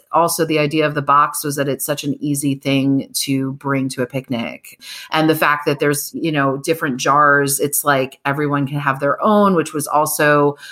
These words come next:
a conscious thing for covid. Like, you know, we're not all sort of sharing from the same vessel.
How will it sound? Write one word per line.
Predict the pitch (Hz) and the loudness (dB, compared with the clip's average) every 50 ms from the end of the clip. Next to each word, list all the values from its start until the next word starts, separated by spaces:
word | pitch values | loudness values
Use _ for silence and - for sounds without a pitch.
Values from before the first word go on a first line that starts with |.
| - - - | -14 -6 -6
a | - | -6
conscious | - - - - 139 139 139 - 147 135 - - | -4 -4 -2 0 0 0 0 0 -2 -2 -2 -2
thing | - 143 139 139 139 | 0 0 0 0 0
for | 139 - 139 135 | 0 0 -2 -2
covid. | - - 139 131 135 135 139 131 123 113 120 135 | -2 0 0 0 0 2 2 2 2 2 0 2
Like, | 127 120 117 120 - - - | 0 0 0 -2 -6 -8 -6
you | 147 147 139 | -2 0 2
know, | 139 127 123 | 2 2 2
we're | 127 139 135 | 0 0 2
not | 139 131 131 - - | 2 4 2 2 2
all | 131 135 131 127 131 | 0 0 0 -2 -4
sort | 135 - - 117 127 | -4 -4 -4 -4 -2
of | 127 120 | -2 -2
sharing | - - - 123 127 135 131 127 135 | -2 -2 -2 -2 -2 -2 -2 -2 -2
from | 131 - 127 127 | -4 -4 -4 -4
the | 127 127 | -4 -4
same | - - 123 127 127 127 | -4 -4 -2 -2 -2 0
vessel. | 127 127 127 131 - - 165 165 180 180 190 202 208 202 | 0 0 0 -2 -2 0 0 2 4 4 4 2 2 0